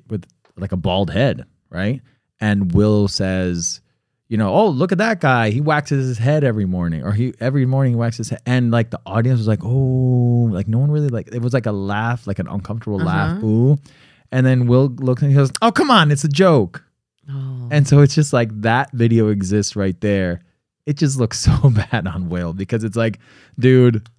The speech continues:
Speaker 1: literally the same thing.
Speaker 2: <sighs> This is what happens now with comedians, though. Like, <sighs> where's that line? You know, and especially now with, like, cancel culture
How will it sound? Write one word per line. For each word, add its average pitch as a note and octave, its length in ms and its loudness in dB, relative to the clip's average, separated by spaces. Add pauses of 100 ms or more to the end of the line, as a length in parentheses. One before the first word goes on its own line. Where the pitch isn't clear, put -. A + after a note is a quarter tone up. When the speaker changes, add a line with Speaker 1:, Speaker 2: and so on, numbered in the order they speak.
(180)
Speaker 1:
literally D#3 560 6
the B2+ 140 4
same A2+ 300 0
thing. G#2 180 -2 (120)
Speaker 2:
<sighs> - 120 -8
This A#3 220 -8
is C4 80 -10
what C4 160 -6
happens F3 420 -4
now C#3+ 160 -4
with C#3+ 160 -6
comedians, C3+ 720 -6
though. E3 300 -2
Like, B2+ 400 -6 (320)
<sighs> - 320 -20
where's G3 260 -6
that A3+ 240 -6
line? C3 640 -8
You F3+ 160 -10
know, F#3 200 -6
and F3 140 -6
especially F3+ 460 -10
now D#3 200 -6
with, C#3+ 100 -12
like, B2 160 -14
cancel E3 400 -10
culture D3+ 920 -10